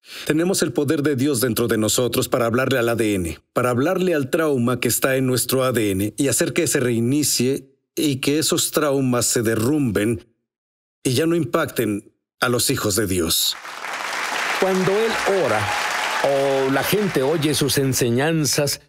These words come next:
Speaker 2: y oran las oraciones después de él, dame un ejemplo de algunas de las cosas que le suceden a la gente.
Speaker 1: Sí, por supuesto, es un honor.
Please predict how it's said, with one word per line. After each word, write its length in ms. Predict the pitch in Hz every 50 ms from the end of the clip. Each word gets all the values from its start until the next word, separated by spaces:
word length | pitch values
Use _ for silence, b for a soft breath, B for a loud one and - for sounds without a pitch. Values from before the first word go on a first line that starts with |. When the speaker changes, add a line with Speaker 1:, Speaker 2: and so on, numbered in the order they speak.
| _ _ -
Speaker 2:
y 220 | - 147 147 160 -
oran 500 | 156 165 196 226 233 208 190 185 180 170
las 160 | 160 135 -
oraciones 520 | 170 156 151 - - - 190 180 175 156
después 360 | 151 156 - - 170 165 139
de 220 | 135 139 123 120 131
él, 300 | 135 131 123 - - _ _ _ _ _
dame 460 | - 120 175 208 220 226 226 226 220
un 180 | 220 220 214 202
ejemplo 580 | 175 - - 202 214 196 151 - - 127 123
de 100 | 110 123
algunas 460 | 117 113 107 127 170 170 156 131 107 -
de 80 | 147
las 180 | 123 120 110 -
cosas 380 | - 165 156 131 - 123 107 -
que 120 | - 127
le 100 | 113 117
suceden 560 | - - 123 - - 143 135 123 117 110 107
a 80 | 101 98
la 140 | 95 95 -
gente. 380 | - - 120 113 104 90 90 92
Speaker 1:
Sí, 60 | 101 90
por 140 | - 113 -
supuesto, 600 | - 143 - - 196 170 - - 120 110 107 113
es 160 | 117 113 -
un 120 | 127 123 120
honor. 500 | 117 117 120 131 127 120 - - -